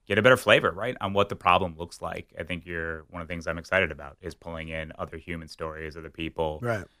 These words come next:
Speaker 1: I know, you know, frankly, one thing I learned that you're passionate about is being able to express,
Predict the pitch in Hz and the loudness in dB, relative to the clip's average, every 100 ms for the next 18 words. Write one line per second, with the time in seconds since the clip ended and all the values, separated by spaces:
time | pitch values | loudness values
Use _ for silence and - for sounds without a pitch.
0 | _ - 92 90 87 85 82 - _ - | _ 0 4 6 6 4 0 -4 _ 2
1 | 95 82 143 120 104 107 104 98 85 - | 2 6 4 4 4 4 4 2 -2 2
2 | 90 98 110 107 98 90 123 - 85 - | 4 6 6 8 4 4 0 -2 -6 -8
3 | 82 82 90 101 98 104 113 113 110 110 | -4 4 6 6 2 0 0 -2 -2 -4
4 | - - 120 117 - | -4 4 4 4 -6